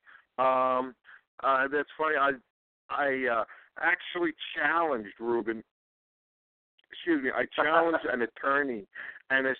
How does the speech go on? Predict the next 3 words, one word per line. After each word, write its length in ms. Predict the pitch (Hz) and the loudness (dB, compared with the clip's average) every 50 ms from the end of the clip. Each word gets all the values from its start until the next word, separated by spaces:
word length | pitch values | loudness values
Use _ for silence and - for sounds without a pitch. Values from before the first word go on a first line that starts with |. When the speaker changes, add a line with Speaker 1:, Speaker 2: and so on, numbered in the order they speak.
| - - | -6 -10
Speaker 1:
successful 960 | 143 - - - - - 156 156 156 - - - - 151 151 147 147 147 143 - - - - - _ _ _ 107 107 _ _ _ _ _ _ _ - | -10 -8 -10 -12 -4 -2 -2 -2 -2 -6 -14 -6 -2 0 2 2 2 0 -4 -8 -18 -20 -20 -20 _ _ _ -20 -20 _ _ _ _ _ _ _ -2
entrepreneur 1000 | 131 143 143 - - 151 151 - - 135 127 131 131 143 147 143 107 101 101 104 - _ - - _ _ _ _ _ | 0 0 0 0 -4 -6 -6 -4 -6 -6 0 2 4 4 4 4 2 0 0 -4 -8 _ -20 -20 _ _ _ _ _
to 200 | - 135 127 123 | -2 0 0 0